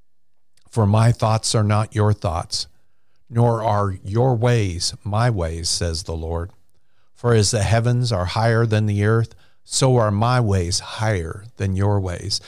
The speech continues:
and my thoughts than your thoughts." That's from Isaiah fifty-five, eight and nine. When we live and move and have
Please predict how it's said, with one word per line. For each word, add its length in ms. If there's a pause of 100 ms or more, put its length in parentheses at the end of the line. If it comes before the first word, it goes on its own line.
(180)
and 120
my 260
thoughts 500
than 200
your 220
thoughts." 400
That's 180
from 240
Isaiah 540
fifty-five, 960 (280)
eight 260
and 120
nine. 380 (1080)
When 280
we 200
live 640
and 280
move 520
and 200
have 360